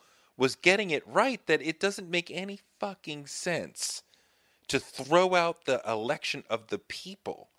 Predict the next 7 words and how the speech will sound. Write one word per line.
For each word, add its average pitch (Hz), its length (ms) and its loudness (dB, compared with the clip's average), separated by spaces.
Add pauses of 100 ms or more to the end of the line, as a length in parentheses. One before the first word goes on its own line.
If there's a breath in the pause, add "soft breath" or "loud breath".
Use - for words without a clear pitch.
(480 soft breath)
And, 190 160 4
uh, 190 120 -2
you 202 200 4
know, 120 240 4 (400 soft breath)
so, 175 380 4
so, 151 280 2 (300)
so 143 380 2